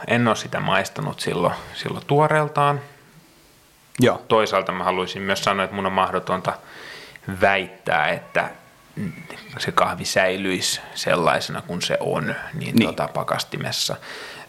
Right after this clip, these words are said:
Speaker 1: Mä mietin tätä nyt niinku ihan common sensin kautta ja muitakin elintarvikkeita niinku pohtien, et aika paljon, niinku, asioita säilötään pakastimeen,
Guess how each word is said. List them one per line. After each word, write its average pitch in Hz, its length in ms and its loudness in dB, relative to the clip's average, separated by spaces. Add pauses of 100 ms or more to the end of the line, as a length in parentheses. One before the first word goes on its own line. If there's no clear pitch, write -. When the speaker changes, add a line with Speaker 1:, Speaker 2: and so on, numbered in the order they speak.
(400)
Speaker 1:
Mä 87 220 4
mietin 135 420 4
tätä 113 200 2
nyt 110 200 0
niinku 101 340 0 (200)
ihan 95 400 2 (680)
common 90 380 2
sensin 98 420 -2
kautta 139 400 4
ja 107 260 4 (1300)
muitakin 101 840 2
elintarvikkeita 101 880 -2 (680)
niinku - 200 -10 (400)
pohtien, 101 520 2
et 98 160 -2 (680)
aika 131 300 4
paljon, 123 380 4
niinku, 98 220 0
asioita 95 400 4
säilötään 131 840 2 (200)
pakastimeen, 101 840 2